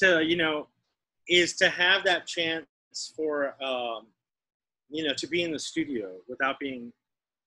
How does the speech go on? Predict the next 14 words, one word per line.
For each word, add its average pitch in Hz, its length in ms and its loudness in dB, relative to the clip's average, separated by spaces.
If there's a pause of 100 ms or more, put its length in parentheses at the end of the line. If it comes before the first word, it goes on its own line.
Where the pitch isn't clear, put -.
(140)
the, 190 180 4
the 220 80 4
only 277 180 6
thing 226 220 4
is, 180 180 2
you 170 120 2
know, 165 100 6
I, 165 220 4
I've 185 100 6
been 190 140 2
loving 165 240 2
it, 190 200 -2
you 156 120 -10
know, 151 260 -2